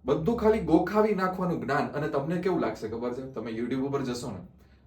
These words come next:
"આહા, મેં આજે એમ એ સી ડી વાંચી લીધું, આહા, આજે મેં ઈ એમ એ સ્ટડી કરી લીધું,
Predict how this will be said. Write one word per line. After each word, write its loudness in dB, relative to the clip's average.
"આહા, -2
મેં -4
આજે -4
એમ -4
એ -2
સી -6
ડી -2
વાંચી -4
લીધું, -4
આહા, 2
આજે -2
મેં -6
ઈ -10
એમ 6
એ 0
સ્ટડી -2
કરી -2
લીધું, -4